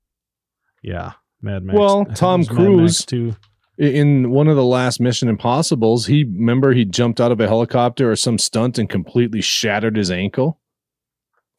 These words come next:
Speaker 1: Oh.
Speaker 2: That was on camera.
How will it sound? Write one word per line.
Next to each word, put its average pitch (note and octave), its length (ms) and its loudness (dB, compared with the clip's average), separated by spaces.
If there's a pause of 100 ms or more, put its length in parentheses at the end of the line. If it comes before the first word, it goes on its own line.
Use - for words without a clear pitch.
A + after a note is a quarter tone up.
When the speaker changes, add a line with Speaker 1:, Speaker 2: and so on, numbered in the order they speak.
(120)
Speaker 1:
Oh. B2+ 420 -4 (720)
Speaker 2:
That B2+ 280 -2
was C#3+ 260 2
on A2 320 -2
camera. F2+ 440 -6